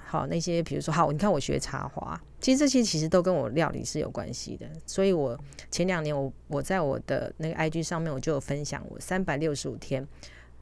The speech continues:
呃，不做重复的料理，做了，就连续哦，没有断掉这样子。那你说这，很多人说，“哎，你怎么这么会，怎么，怎么样？”我说：“其实不是这么会，这是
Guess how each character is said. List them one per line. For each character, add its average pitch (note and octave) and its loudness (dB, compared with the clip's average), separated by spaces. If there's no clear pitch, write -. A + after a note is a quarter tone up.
呃， C3 -4
不 D#3+ 4
做 G3+ 6
重 C#3+ 0
复 D#3+ -4
的 C3+ 0
料 C#3 0
理， - -10
做 E3+ 4
了， B2 -2
就 A3 4
连 D#3 4
续 D3+ 0
哦， D3 -4
没 D#3+ 0
有 D3+ -2
断 D#3+ 0
掉 D3 -6
这 - -6
样 - -8
子。 - -12
那 G3+ 4
你 D#3 0
说 G3 4
这， G3+ -2
很 D#3+ 2
多 A3 8
人 A3 6
说 B3 6
，“哎， C#4 6
你 B3+ 8
怎 A#3 4
么 G3 4
这 - -2
么 G#3+ 4
会， A3 4
怎 F#3 -2
么， D#3+ 0
怎 D#3 -4
么 C#3+ -4
样？” F3 -4
我 D#3 -2
说 F#3 -2
：“其 G3 0
实 E3+ 2
不 D#3 -2
是 F3+ 0
这 F3+ -2
么 C#3+ -2
会， B2+ -4
这 A#3 -2
是 A#3+ 4